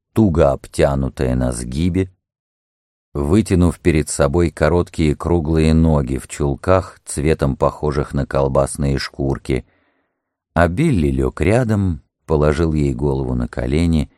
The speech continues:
и она стала щекотать ему ухо одуванчиком. Билли говорил о том, что надо подыскать жену и поступить куда-нибудь в колледж.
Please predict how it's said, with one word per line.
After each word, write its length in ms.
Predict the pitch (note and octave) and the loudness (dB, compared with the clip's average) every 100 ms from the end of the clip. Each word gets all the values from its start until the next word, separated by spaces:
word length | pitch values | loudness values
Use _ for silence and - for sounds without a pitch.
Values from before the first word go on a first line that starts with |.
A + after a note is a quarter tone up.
| _ - | _ -4
и 80 | |
она 260 | C#2+ C#2+ D2+ | 0 2 0
стала 320 | - D2 C#2 | 0 -2 -2
щекотать 680 | C2+ - C#2+ D2 C2+ D2 C2+ | -4 -6 -4 -2 0 -2 -2
ему 340 | C2+ B1+ B1+ C2+ | -4 -2 -2 -4
ухо 260 | - C2+ | -2 -2
одуванчиком. 1000 | C2 C2 B1+ B1 A#1+ - - - G1+ G1+ - _ _ _ _ _ _ _ _ _ _ _ _ _ | 0 -2 -2 -2 -4 -8 -14 -12 -10 -12 -16 _ _ _ _ _ _ _ _ _ _ _ _ _
Билли 340 | C#2+ G2 F#2+ | 0 2 2
говорил 460 | E2+ E2+ D#2 D#2 E2 | 2 4 4 4 2
о 100 | D2 | 2
том, 220 | F#2+ F2 | 2 0
что 220 | - - | 0 0
надо 260 | D#2+ E2 D2+ | 2 2 0
подыскать 640 | - D2+ D#2 - E2+ D#2 | -2 -2 -2 0 0 0
жену 580 | C2+ C#2 D2+ D#2+ F#2 E2+ - | 0 -2 2 2 2 -2 -6
и 80 | D2+ | -6
поступить 560 | D2+ - - D2 D2+ | -6 -4 -4 -4 -6
куда-нибудь 520 | - D2+ C#2+ C2+ C#2 | -4 0 0 0 -2
в 100 | - - | -6 -6
колледж. 560 | D#2+ C2+ A1+ - - | -2 -2 -4 -12 -20